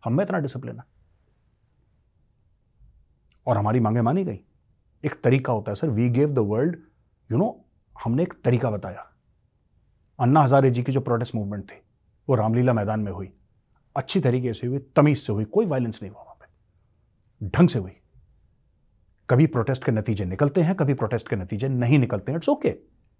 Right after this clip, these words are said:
it's okay, होता है, कभी नहीं होता है, वो अलग बात है। लेकिन सर, ये देश सबका है ना, और जो बात से नहीं मानते वो लात से मानते हैं। सर, ये बात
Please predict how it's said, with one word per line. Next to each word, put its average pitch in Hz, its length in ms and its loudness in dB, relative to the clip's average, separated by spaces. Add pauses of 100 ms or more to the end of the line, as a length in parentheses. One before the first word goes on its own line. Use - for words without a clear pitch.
(100)
it's 147 220 6
okay, 110 180 -2 (220)
होता 165 180 6
है, 160 60 6
कभी 156 180 4
नहीं 175 160 4
होता 95 200 -4
है, - 80 -16 (500)
वो 151 80 6
अलग 131 200 2
बात 98 240 -8
है। - 120 -20 (720)
लेकिन 113 180 -2
सर, 185 160 -2
ये 196 80 0
देश 110 340 -4
सबका - 280 -4
है 90 100 -6
ना, 151 140 -12 (1900)
और 131 120 -4
जो 123 440 2 (280)
बात 107 300 0
से - 100 0
नहीं 123 140 0
मानते 98 320 -4
वो - 420 -10
लात 90 240 -8
से 107 80 -8
मानते 92 360 -18
हैं। - 80 -20 (3000)
सर, 147 220 -2
ये 127 360 -2
बात 113 420 -2